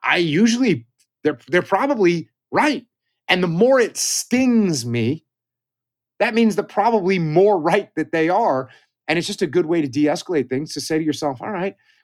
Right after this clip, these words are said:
well, James is saying that, you know, I was too short. I was too, uh, I was too quick in making this decision to sell the company." And you know what? He's probably right. And the more that bothers me,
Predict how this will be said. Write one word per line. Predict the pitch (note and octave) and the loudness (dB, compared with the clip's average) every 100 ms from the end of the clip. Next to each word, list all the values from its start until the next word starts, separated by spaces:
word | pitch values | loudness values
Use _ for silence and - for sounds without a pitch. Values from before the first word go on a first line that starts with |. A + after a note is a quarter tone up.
| - | -2
well, | D3+ | -2
James | A#2+ D#3+ G3 F3 | 2 2 2 0
is | E3+ | -2
saying | - E3+ E3 | 0 0 2
that, | D#3 C#3 | 2 2
you | |
know, | D3+ D3 | 2 2
I | D3+ | 2
was | D3 | -2
too | - F#3 | -6 -6
short. | - - F3 D#3 - | -4 0 0 0 -2
I | D#3 | -2
was | E3 | 0
too, | - G3+ F#3+ | 0 2 4
uh, | E3+ D3 A#2 _ _ _ _ _ | 4 2 -4 _ _ _ _ _
I | B2+ | -2
was | D#3+ D#3 | 0 -2
too | - - G#3+ G3+ F#3 E3+ - _ _ - | -4 -2 2 2 2 -2 -8 _ _ 0
quick | A#3 - - | 2 2 -2
in | D#3+ D#3 | -4 0
making | D#3 F#3 F#3 | 0 0 0
this | E3 | -2
decision | - C#3 F#3+ D3 | -4 0 0 0
to | C#3 | -2
sell | F#3 E3 | -2 -2
the | D3+ | 0
company." | F#3+ F#3 B2+ F2+ _ _ _ _ _ _ _ _ _ _ _ | -2 -2 -6 -10 _ _ _ _ _ _ _ _ _ _ _
And | G2 | -12
you | B2 | -10
know | B2 | -6
what? | D3 G#3 | -6 -8
He's | - - B2+ | -8 -6 -6
probably | - - A2 A#2 A#2 C3 | -6 -6 -6 -4 -4 -2
right. | D3+ F#3 - | 0 -2 -4
And | B2 | -4
the | A#2+ | -2
more | B2+ C#3+ C#3+ E3+ G3 | -2 0 4 4 4
that | E3+ E3 C3+ | 0 -2 0
bothers | D3 F3+ G3 G#3+ | 2 4 2 2
me, | G#3 B3 B3 | 2 2 0